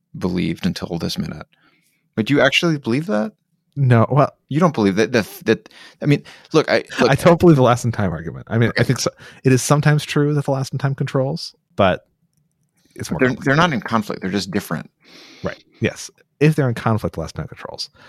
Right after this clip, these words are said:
Speaker 2: No, it's more like, I, I guess right now it seems like we are, there's a conflict. We are limiting the, the confrontation clause rights in the name of the self-incrimination clause.
Speaker 1: Yeah.
Speaker 2: So I would think it was equally legitimate to do it the other way around.
Speaker 1: Well, unless there's no conflict, right? And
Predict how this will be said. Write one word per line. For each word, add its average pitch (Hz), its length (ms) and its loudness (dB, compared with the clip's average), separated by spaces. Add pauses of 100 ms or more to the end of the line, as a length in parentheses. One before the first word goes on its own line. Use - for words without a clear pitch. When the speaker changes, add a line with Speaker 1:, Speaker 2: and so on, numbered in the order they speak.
(160)
Speaker 2:
No, 233 360 4
it's - 160 0
more 190 260 2
like, 135 560 0
I, 147 180 2
I 143 60 2
guess 143 340 0 (280)
right 190 180 2
now 156 180 2
it 110 80 0
seems - 240 -4
like 92 200 0
we 95 140 0
are, 80 200 -2 (300)
there's 104 220 -2
a 120 40 -2
conflict. - 520 -4
We 98 100 -2
are 92 60 0
limiting 127 480 4
the, 113 100 0 (220)
the 101 80 0
confrontation 92 480 -4
clause 78 180 -6
rights 69 400 -8 (120)
in 82 60 -8
the 80 60 -6
name 78 120 -8
of 76 60 -8
the 76 100 -8
self-incrimination 73 640 -10
clause. - 480 -14 (280)
Speaker 1:
Yeah. 90 280 -4
Speaker 2:
So 98 120 -2
I 101 40 4
would 101 120 2
think 120 140 0
it 98 80 -4
was 90 180 -2 (280)
equally 110 640 0
legitimate 80 640 -6 (100)
to - 80 -20
do 90 80 -4
it 76 80 -4
the 78 60 -8
other 73 120 -6
way 58 60 -6
around. 50 300 -10
Speaker 1:
Well, 113 160 -2
unless 143 240 0
there's 139 160 0
no 123 100 2
conflict, - 460 -4
right? 95 260 -2
And - 180 -6